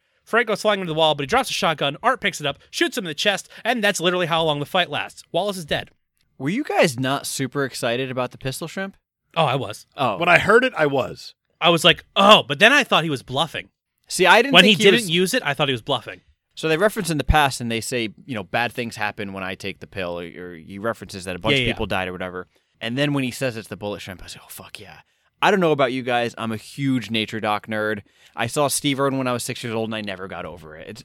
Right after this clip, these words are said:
Speaker 2: I've always been obsessed with it.
Speaker 1: Sure. So
Speaker 3: You could
Speaker 1: do
Speaker 3: see
Speaker 1: you,
Speaker 3: him
Speaker 1: like,
Speaker 3: now if you really
Speaker 1: do you
Speaker 3: want to. He
Speaker 1: hate
Speaker 3: hasn't
Speaker 1: stingrays
Speaker 3: moved. He hasn't
Speaker 1: now?
Speaker 3: moved in fourteen years.
Speaker 2: I think that stingray was just doing its best at being a stingray.
Speaker 1: <laughs> That's probably true.
Speaker 2: But anyway, so I knew about the bullet shrimp.
Speaker 3: That
Speaker 2: Or
Speaker 3: stingray took the hint of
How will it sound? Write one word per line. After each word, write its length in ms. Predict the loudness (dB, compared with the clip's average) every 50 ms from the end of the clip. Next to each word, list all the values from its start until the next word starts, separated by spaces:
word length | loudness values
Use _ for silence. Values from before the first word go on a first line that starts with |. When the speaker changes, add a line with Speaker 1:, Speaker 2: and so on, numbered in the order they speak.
| _
Speaker 2:
I've 180 | -4 -4 -4 -6 -2 2
always 280 | 6 6 6 6 4
been 140 | 2 0 -2
obsessed 280 | -2 -4 -4 -6 -6 -6
with 120 | -6 -4 -4
it. 60 | -4
Speaker 1:
Sure. 240 | -4 -4 -6 -6 -8 -12
So 100 | -12 -8
Speaker 3:
You 40 | -8
could 80 | -6 -4
Speaker 1:
do 60 | -2 0
Speaker 3:
see 40 | 2
Speaker 1:
you, 40 | 2
Speaker 3:
him 40 | 4
Speaker 1:
like, 120 | 6 6
Speaker 3:
now 120 | 6 6 4
if 120 | 2 0
you 80 | -4 -6
really 180 | -4 -4 -2
Speaker 1:
do 60 | -2
you 40 | 0
Speaker 3:
want 140 | 0 0 0
to. 40 | 0
He 60 | -2 0
Speaker 1:
hate 80 | 2
Speaker 3:
hasn't 240 | 2 2 2 2 0
Speaker 1:
stingrays 280 | 0 0 2 2 2 2
Speaker 3:
moved. 240 | 0 -2 -8 -14 -8
He 80 | -4 -4
hasn't 220 | -2 -2 -2 -2
Speaker 1:
now? 60 | 0 0
Speaker 3:
moved 180 | 0 0 0
in 80 | -4 -10
fourteen 380 | -10 -8 -8 -8 -8 -10 -10
years. 280 | -10 -10 -10 -12 -14 _ _ _ _ _ _ _ _ _
Speaker 2:
I 100 | -2 -2
think 240 | 0 0 -2 -2 0 -2
that 140 | -2 -2
stingray 440 | -2 -4 -6 -6 -6 -4 -6 -6 -6
was 120 | -8 -10 -10
just 260 | -10 -12 -12 -10 -10
doing 240 | -8 -8 -8 -8 -12
its 140 | -14 -14
best 300 | -12 -10 -10 -10 -10 -12
at 180 | -14 -14 -14 -14
being 160 | -12 -8 -8
a 20 | -8
stingray. 540 | -8 -6 -6 -4 -2 -2 -2 0 0 0 -2 -2 -6 -4 -2
Speaker 1:
<laughs> 680 | -4 -4 -4 -6 -12 -16 -16 -16 -20 -20 _ _ _
That's 100 | -20 -12
probably 260 | -8 -6 -6 -6 -8 -10
true. 280 | -10 -10 -10 -10 -8 -8 -8 -10 -10 _ _ -8 -8 -8 _ _ _ _ _ _ _ _
Speaker 2:
But 80 | 6 6
anyway, 280 | 6 8 6 6 4 4
so 140 | 6 8 12
I 120 | 12 12 12
knew 200 | 12 12 12 12
about 240 | 12 12 10 10 8
the 60 | 6
bullet 260 | 6 6 6 6 6 2
shrimp. 160 | 0 2 4 4
Speaker 3:
That 40 | 4 4
Speaker 2:
Or 60 | 4
Speaker 3:
stingray 400 | 4 4 4 4 6 4 4 4 4
took 160 | 0 0 2
the 100 | 2 2
hint 180 | 2 2 2
of 240 | 0 -2 -4 -4 -6